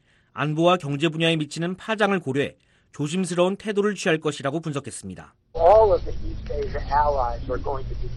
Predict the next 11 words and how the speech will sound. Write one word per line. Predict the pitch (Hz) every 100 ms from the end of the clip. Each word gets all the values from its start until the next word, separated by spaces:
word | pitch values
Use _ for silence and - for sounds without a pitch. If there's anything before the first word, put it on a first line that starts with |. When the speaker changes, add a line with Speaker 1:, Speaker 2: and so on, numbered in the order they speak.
| -
Speaker 2:
careful | 214 185 - 123 143 -
to, | - 127 127 117 - - - - - - - - -
on | 139 -
one | 156 165
hand, | - 156 135 - -
take | 131 -
steps | - 160 143 - - -
to | 135 127 127 -
strengthen | - 143 143 143 120
the | 117 -
security. | - 156 143 101